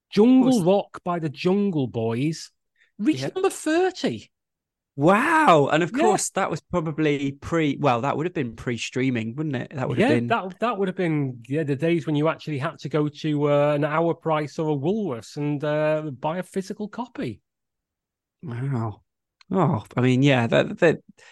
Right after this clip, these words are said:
Speaker 2: this lineup can't hold a, hold, can't hold a candle to that. The, uh, you know, the class of twenty, two thousand and four.
Speaker 1: I can't see which of the three from this year are gonna get together and release a single.
Speaker 2: No, no.
Speaker 1: I can't see the,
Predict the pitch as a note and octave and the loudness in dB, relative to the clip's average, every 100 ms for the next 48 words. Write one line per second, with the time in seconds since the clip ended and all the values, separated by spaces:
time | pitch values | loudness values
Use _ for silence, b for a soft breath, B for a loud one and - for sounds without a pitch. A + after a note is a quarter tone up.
0 | b - G#3 - B2+ A#2+ A#2 - C#3+ B2+ | b -2 0 4 4 4 2 0 0 0
1 | C3 C3 A#2+ A2+ _ - C3+ C3+ C3 - | 0 0 -2 -4 _ -4 0 0 -2 -4
2 | D#3+ C3 B2+ A#2+ A2+ B2+ C3 A2+ G2+ A#2+ | -2 0 -2 -4 -6 -6 -4 -4 -6 -6
3 | B2 A#2 - A#2 B2 A#2 B2 A#2+ B2+ A#2+ | -4 -6 -8 -6 -4 -4 -6 -6 -6 -4
4 | A2 - C3+ - - D3 C3 - - - | -4 -2 -2 -2 -2 -2 -2 -4 -8 -2
5 | C#3+ C#3 C3 B2+ A#2+ D3 B2 B2+ - _ | 2 2 2 -4 -2 -2 0 -2 -8 _
6 | - C3+ E3 F3+ D#3 - C#3+ C3+ D3+ D3 | -8 -2 0 -2 -2 -4 -2 -2 -4 -2
7 | C#3 - C#3+ B2+ A#2+ A#2 A#2+ - A#2 A2 | -4 -2 -2 -2 -2 -4 -4 -4 -4 -4
8 | G#2+ A2 A#2 - G#2+ A2+ G2+ G#2 G#2 G#2+ | -4 -4 -6 -6 -6 -6 -4 -6 -6 -8
9 | G2+ A#2 B2 A2 G#2 F#2 _ _ _ _ | -10 -10 -6 -6 -6 -12 _ _ _ _
10 | _ _ _ _ _ A#2+ B2+ B2 A#2 - | _ _ _ _ _ -14 -12 -10 -14 -18
11 | _ B2 A#2 A#2 F#3 F3 - E3+ | _ -14 -10 -2 -2 0 -2 -4